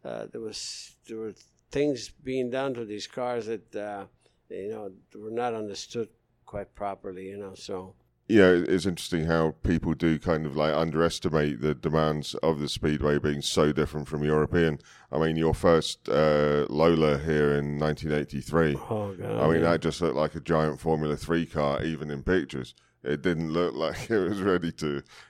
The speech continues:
Speaker 2: uh, be going two hundred and twenty.
Speaker 1: No, I mean, uh, this is, uh, uh, it, Eric Bradley at the time did not have the full grasp of ground effects. And he done, he, he,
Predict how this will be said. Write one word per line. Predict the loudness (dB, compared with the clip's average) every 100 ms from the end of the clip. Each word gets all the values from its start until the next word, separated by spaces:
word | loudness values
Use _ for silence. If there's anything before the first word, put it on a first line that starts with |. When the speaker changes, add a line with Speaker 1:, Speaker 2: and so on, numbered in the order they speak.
| _
Speaker 2:
uh, | -2 2
be | 2 2
going | 0 0 -2 -6 -4
two | 2 4
hundred | 2 0 -4
and | -6 -10 -6
twenty. | -2 0 -2 -6 -18 -14
Speaker 1:
No, | -2 4 8 8
I | 10
mean, | 10 8 6
uh, |
this | 4 4 4
is, | 4 6
uh, | 6 8 6 2 -6 _ -4
uh, | 0 2 4 2 0 -4 -8 -16 -14 -10
it, | -4 -6 -6 _ _ _ _ -8 2
Eric | 10 12 10 8
Bradley | 10 12 12 10
at | 6
the | 0
time | -2 4 8 8 6 0 -8 -20 _ _
did | 4 6
not | 8 8 6
have | 4 4 4 2
the | 0
full | 0 2 2
grasp | 4 4 6 6 2 0
of | -2 0
ground | 2 4 2
effects. | -2 -4 -6 -6 -12 -14 -18 _ -20 _ _ 0
And | 2
he | 6
done, | 8 8 8
he, | 4 0 -4 _ _
he, | 0 0